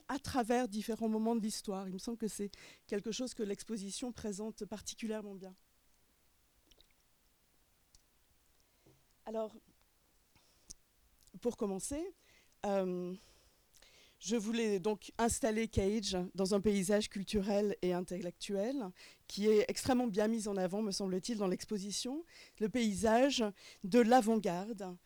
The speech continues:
cette avant-garde qui se réunit autour d'un langage commun, celui de l'expérimentation, et qui permet de réunir des pratiques diverses depuis, et donc, euh,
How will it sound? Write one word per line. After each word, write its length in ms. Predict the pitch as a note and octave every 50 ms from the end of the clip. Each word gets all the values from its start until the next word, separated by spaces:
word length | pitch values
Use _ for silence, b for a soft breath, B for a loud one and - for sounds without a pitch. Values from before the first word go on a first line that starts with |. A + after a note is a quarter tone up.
| b b - -
cette 160 | G3 F3+ -
avant-garde 440 | G#3 G3 G3 G3 F#3+ G#3 G#3+ A#3 -
qui 100 | - G#3+
se 120 | - - G#3+
réunit 500 | G3+ F#3 F#3+ F#3+ F#3+ G3 G3 G#3 A3+ A3+
autour 280 | F#3+ - - A3+ A#3
d'un 140 | F#3 F#3 F3+
langage 600 | F3+ F#3 G3 G#3+ A3+ G3 A3 G#3 G#3 G#3+ G3 -
commun, 420 | - A3 F#3+ F#3+ F3+ F3 F3 G3+
celui 360 | G#3+ - - G#3 F3+ F3+ G#3 G#3
de 120 | F3 G#3
l'expérimentation, 1040 | F#3+ G3 G#3 - - - G#3+ F#3+ F#3+ G#3 G3 G3 F3 - F#3 F3+ - - - E3 F3+ _ _ B B B B B B B B B
et 100 | - A3+
qui 140 | - - G3+
permet 400 | - G3+ F#3+ F#3 F#3+ F#3+ G#3 A3+
de 100 | F#3 G#3
réunir 560 | F#3+ A3+ A3 F#3 F#3+ F#3+ F3+ F#3 G#3 A3 G3+
des 100 | - F3
pratiques 380 | - - G#3+ G3+ - A#3 F#3+ F3
diverses 640 | E3+ F#3 F3+ E3 G3 G#3 C4+ E4 E4 - - - - b b b b b b -
depuis, 640 | G3+ F#3 C4 B3 F#3+ - - A#3 A#3 A#3+ B3+ C#4 C#4
et 120 | A#3+ G3+
donc, 280 | F#3 G3 A3+ G#3 - B3
euh, 180 | G#3+ G3+ G3